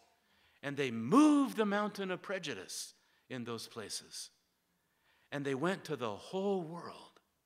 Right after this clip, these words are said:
And eventually, the Roman Empire was overcome by the power of faith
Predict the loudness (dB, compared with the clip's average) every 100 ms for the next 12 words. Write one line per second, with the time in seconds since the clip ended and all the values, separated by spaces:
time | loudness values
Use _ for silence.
0 | _ _ _ _ _ _ -8 -8 -4 -2
1 | -2 -4 -8 -10 -16 -20 _ _ _ _
2 | _ _ -8 -6 -2 2 2 2 0 -2
3 | -2 -2 -2 -4 -2 -2 -6 -10 -14 -20
4 | -6 -4 2 2 2 -4 -2 0 0 -2
5 | -12 -18 _ _ -20 _ -4 -4 -4 -8
6 | -4 0 2 2 2 -2 -8 -6 -6 -12